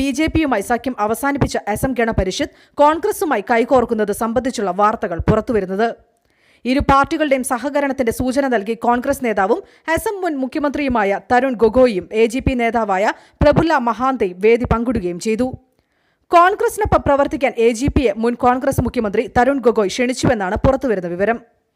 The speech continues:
സംസ്ഥാനത്ത് ഹിന്ദുത്വ അജണ്ട നടപ്പാക്കാനുള്ള ശ്രമമാണ് ബി ജെ പി നടത്തുന്നത്. അതിനെ മതേതര പാർട്ടികൾ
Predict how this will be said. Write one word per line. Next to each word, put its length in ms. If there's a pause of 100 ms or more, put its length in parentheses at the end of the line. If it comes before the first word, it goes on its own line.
(540)
സംസ്ഥാനത്ത് 800
ഹിന്ദുത്വ 360
അജണ്ട 220 (160)
നടപ്പാക്കാനുള്ള 640
ശ്രമമാണ് 500
ബി 100 (100)
ജെ 120
പി 120
നടത്തുന്നത്. 440 (540)
അതിനെ 300 (160)
മതേതര 420
പാർട്ടികൾ 320